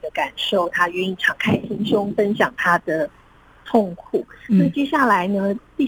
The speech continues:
Speaker 1: 三个技巧是，如果我们要感谢对方敞开心胸，呃，
Speaker 2: 嗯。
Speaker 1: 我们可以怎么说？
Speaker 2: 嗯。
Speaker 1: 因为，呃，许多受伤的人其实是不愿意敞开心胸对人诉说，因为可能过去他们这样做的时候得到的是更多的痛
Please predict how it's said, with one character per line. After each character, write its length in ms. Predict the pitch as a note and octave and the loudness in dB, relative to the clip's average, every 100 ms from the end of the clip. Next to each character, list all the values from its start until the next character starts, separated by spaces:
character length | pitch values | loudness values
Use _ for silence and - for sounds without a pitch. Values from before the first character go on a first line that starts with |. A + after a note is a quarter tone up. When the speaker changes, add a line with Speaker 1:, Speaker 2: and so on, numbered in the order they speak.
| - | 0
Speaker 1:
三 200 | C#4 D4 | 0 2
个 120 | C#4 | 0
技 160 | G#3+ A3 | -2 -6
巧 200 | G3 C3+ | -6 -8
是， 260 | - G#3 | -6 -4
如 120 | F#3 A3+ | -2 0
果 100 | C#4+ | 2
我 160 | A3+ | 0
们 140 | E3+ E3+ | -2 0
要 200 | D4+ D4+ | 0 0
感 160 | - E3 - | -2 -8 -8
谢 200 | - C4 | -4 -4
对 200 | B3+ A3+ | -4 -4
方 220 | A3 G3+ G#3+ | -2 -2 -2
敞 200 | F#3 - | -4 -4
开 200 | - F3+ F#3 | -6 -8 -8
心 120 | A3 F#3 | -12 -10
胸， 260 | - - E3+ - - _ _ - | -6 -2 -2 -4 -18 _ _ -10
呃， 120 | A3+ G#3 | 2 4
Speaker 2:
嗯。 60 | |
Speaker 1:
我 80 | E3 | 4
们 80 | F3+ | 0
可 160 | - | -2
以 100 | G3+ - | -2 -2
怎 80 | - | -16
么 60 | - | -16
说？ 500 | - - D#3+ D#3+ D#3+ - _ - | -16 -6 -2 -2 -4 -8 _ -10
Speaker 2:
嗯。 140 | F3 D#3+ | -6 0
Speaker 1:
因 120 | C4 | 2
为， 280 | C#4+ C4+ B3 | 2 0 -2
呃， 200 | F#3+ F3 D#3 | -4 -6 -8
许 160 | - G3 | -10 -2
多 180 | C4+ D4 | 0 0
受 180 | F4 C4+ | 0 0
伤 160 | B3+ A#3+ | 0 2
的 80 | |
人 100 | F#3+ D#3+ | 0 -2
其 160 | - F4 | -10 -10
实 80 | G4 | -10
是 60 | - | -8
不 160 | - E4 | -12 -10
愿 160 | C4 C4+ | -6 -4
意 80 | B3 | -2
敞 180 | - - | -4 -4
开 200 | G3 - | -4 -4
心 180 | G3 E3+ | -6 -4
胸 220 | G3 D#3+ | -4 -2
对 180 | G3 E3 | -2 0
人 140 | D3+ - - | -4 -8 -6
诉 100 | G3+ | -4
说， 300 | - - E3 - | -4 -4 -2 -2
因 80 | A#3+ | 0
为 140 | A3+ | 0
可 140 | A3 - | -2 -10
能 80 | - | -4
过 120 | - | -2
去 120 | A3 A#3 | -2 -2
他 140 | A3+ | -6
们 140 | G3+ F#3+ | -6 -4
这 60 | D4 | -4
样 160 | C#4+ A3+ | -4 -2
做 100 | G#3+ | -2
的 120 | - | -2
时 160 | - - | -10 -4
候 120 | G3+ | -4
得 160 | - D3+ | -2 0
到 180 | F#3+ F3+ | 2 0
的 100 | D#3+ | -4
是 140 | - | -8
更 220 | F3+ A3 G3+ | -4 -4 -2
多 200 | G3+ F#3+ | -2 0
的 100 | D#3+ | -2
痛 220 | - F#3+ | -2 -2